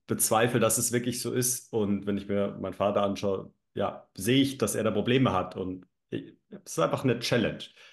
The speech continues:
Was ist da mit unseren Gefühlen los, wenn wir irgendwie mal was erlebt haben, vielleicht in der Kindheit, in der Jugend und dann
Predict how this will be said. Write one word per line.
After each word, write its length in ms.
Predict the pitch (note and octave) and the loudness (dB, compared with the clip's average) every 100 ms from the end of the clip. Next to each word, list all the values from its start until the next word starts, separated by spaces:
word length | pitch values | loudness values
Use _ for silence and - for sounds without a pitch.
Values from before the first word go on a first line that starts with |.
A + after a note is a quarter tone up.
| _ _ _ _ _ | _ _ _ _ _
Was 560 | A2+ D3+ - - - _ - | 2 2 0 -4 -12 _ -4
ist 320 | C3 - - | -2 -2 0
da 200 | A2 A2 | 0 0
mit 120 | G#2+ | 0
unseren 540 | A2 G#2 G#2+ G#2+ - - _ _ _ _ | 0 2 2 0 -6 -20 _ _ _ _
Gefühlen 800 | B2 A#2 - - D#3+ D3 A#2 G#2 | -4 -4 -6 2 6 6 6 4
los, 680 | G2+ G2+ B2 C3+ - - _ _ _ _ _ _ _ - | 4 4 2 -2 -8 -14 _ _ _ _ _ _ _ -4
wenn 300 | G#2+ G#2+ G#2+ | -2 0 2
wir 500 | A#2 A2+ A2+ - - _ _ _ | 4 6 4 -4 -18 _ _ _
irgendwie 360 | A#2+ A2 G#2 | -4 -2 -2
mal 200 | G2+ G#2 | 2 2
was 180 | G#2 G#2+ | 2 0
erlebt 400 | A2 G2+ B2 B2 | 0 2 0 -2
haben, 380 | G2+ G2+ F#2+ F#2 | -4 -2 -4 -6
vielleicht 200 | - - | -10 -6
in 60 | D#3 | -4
der 120 | - | 0
Kindheit, 400 | B2+ C3+ A#2 G#2 | 0 0 0 0
in 80 | G2 | 0
der 100 | G2 | 0
Jugend 560 | G#2 G#2 G#2+ G#2 - - | 0 0 0 -2 -4 -6
und 240 | G#2 F2+ | -4 0
dann 480 | G#2 G2+ G2 G2+ - | 0 0 -2 -6 -14